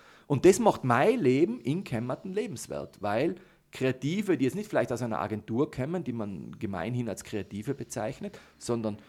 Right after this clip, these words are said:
Bürger dieses Ortes, die sind kreativ und die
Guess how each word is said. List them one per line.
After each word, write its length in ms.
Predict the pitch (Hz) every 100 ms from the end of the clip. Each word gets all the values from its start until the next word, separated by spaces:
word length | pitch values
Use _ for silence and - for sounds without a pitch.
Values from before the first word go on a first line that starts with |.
| - _
Bürger 560 | 131 131 143 165 156 147 147
dieses 320 | - 131 143 -
Ortes, 680 | 101 113 - 147 165 -
die 120 | - 120
sind 200 | 127 117
kreativ 580 | 113 101 - 131 110 -
und 220 | 107 -
die 180 | 120